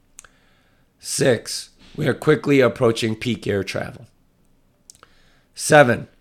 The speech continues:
climate change created a sea level rise in two thousand five to sink Manhattan in a majority of multiverses.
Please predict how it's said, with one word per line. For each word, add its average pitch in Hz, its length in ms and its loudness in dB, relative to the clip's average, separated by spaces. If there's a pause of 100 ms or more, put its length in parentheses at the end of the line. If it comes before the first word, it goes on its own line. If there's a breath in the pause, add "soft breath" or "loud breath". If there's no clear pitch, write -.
(280)
climate 127 400 0
change 113 380 -2
created 113 380 -2
a 107 80 0
sea 139 260 -4
level 117 320 0
rise 110 260 0
in 104 120 -8
two 120 180 -8
thousand 107 440 -6
five 107 280 -2
to 104 100 -8
sink 101 320 -8
Manhattan 104 520 -8
in 98 120 -8
a 95 60 -6
majority 98 500 -4
of 90 120 -6
multiverses. - 840 -10